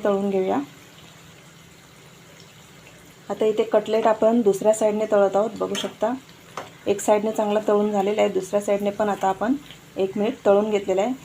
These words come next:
दोन्ही साईडने फक्त एक एकदाच तळून घ्यायचं, सतत पलटही मारत राहायचे नाही. आपल्याला फक्त बाहेरचं कव्हर तळायचं आहे, बा-, आतलं जे मिश्रण आहे, साहित्य आहे, ते आपलं चांगलं फ्राय झालेलं आहे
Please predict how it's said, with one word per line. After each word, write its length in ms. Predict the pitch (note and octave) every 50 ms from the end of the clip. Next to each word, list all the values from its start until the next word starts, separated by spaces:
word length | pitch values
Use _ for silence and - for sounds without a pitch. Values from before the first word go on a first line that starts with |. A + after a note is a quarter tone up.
| - - - -
दोन्ही 200 | G#3 G#3 A3 A3+
साईडने 300 | - A#3+ A3 A3 A3+ A#3
फक्त 260 | - A3 G#3+ - -
एक 220 | G#3+ G3+ G3+ G3+
एकदाच 360 | G#3 G#3 G3+ A3 A3+ A3+ - -
तळून 220 | A3+ G3+ G#3 G#3+
घ्यायचं, 320 | G#3 G3+ F#3+ F#3 F#3+ G#3 A3+
सतत 380 | - - G3+ - - G#3+ G#3 - -
पलटही 360 | G#3 F#3+ F#3+ F#3+ G#3 G#3+ A3
मारत 340 | A3 G#3+ G3 F#3 G3 G3 G3
राहायचे 300 | G3 F#3+ F#3+ F#3 - G#3+
नाही. 180 | G#3 G3 A3+ C4 - - - - - - - - - - - - - - - - - - - - - -
आपल्याला 280 | G3+ - G3+ G3+ G#3 G#3
फक्त 280 | G#3+ G3+ - - -
बाहेरचं 420 | A3+ G#3 G#3+ G3+ G3 G3 G3 - G#3
कव्हर 280 | G#3 G#3 G3 G3 G3 G3 -
तळायचं 320 | G3+ F#3+ F#3 F3+ F#3 G3+
आहे, 100 | G#3 G#3+
बा-, 140 | G3 G3+ - - -
आतलं 280 | F3+ - - G3 G#3+
जे 160 | G#3+ G#3 A3+
मिश्रण 420 | G#3+ G#3+ G#3 G#3 - - A#3 A3+ G3
आहे, 100 | F#3 F3+
साहित्य 420 | F3+ - F#3+ G3 G#3 - - F#3+
आहे, 120 | F#3 F3+ -
ते 40 |
आपलं 220 | G#3+ G#3 G#3 A3+ A3+
चांगलं 300 | A3+ A3+ G#3+ G#3+ A3 A3+
फ्राय 280 | A3+ - G#3 G#3 G#3
झालेलं 320 | G#3 G#3+ G3+ G#3 G3+ G3 G3
आहे 120 | A3 D4